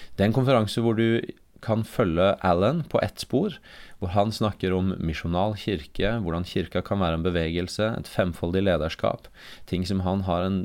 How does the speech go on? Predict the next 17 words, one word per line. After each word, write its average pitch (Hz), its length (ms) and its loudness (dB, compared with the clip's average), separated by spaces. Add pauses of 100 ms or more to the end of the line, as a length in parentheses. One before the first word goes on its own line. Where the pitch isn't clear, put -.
dyp 113 400 -2
innsikt 90 400 -2
i. 165 140 -2 (640)
Eh, 92 400 0 (240)
men 110 240 2
du 120 80 4
kan 123 120 2
også 120 240 0
følge 101 500 4 (100)
Deb 104 400 0
Hirsch 123 440 -2
på 98 280 2
et - 200 -4
annet 87 280 -2
spor 123 320 -2
i 113 80 -2
konferansen, 98 680 -2